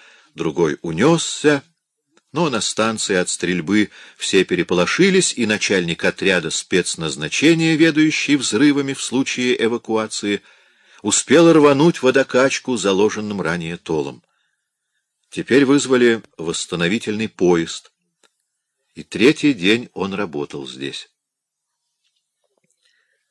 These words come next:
Но не в Кочетовке было дело, а почему же война так идёт? Не только не было революции по всей Европе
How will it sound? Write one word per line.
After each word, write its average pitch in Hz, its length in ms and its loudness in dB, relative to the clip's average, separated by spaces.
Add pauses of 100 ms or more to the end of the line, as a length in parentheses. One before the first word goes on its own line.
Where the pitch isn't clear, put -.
(680)
Но 131 300 0
не 113 160 0
в - 140 -14
Кочетовке 135 760 0
было 104 280 0
дело, 78 400 -4 (840)
а 80 300 -2 (100)
почему 104 500 -2
же 135 160 2
война 123 500 2
так - 300 -8
идёт? 71 400 -8 (1900)
Не 110 160 0
только 185 360 6
не 175 160 6
было 151 180 6
революции 143 640 6
по 107 120 0
всей 87 280 -2
Европе 73 520 -6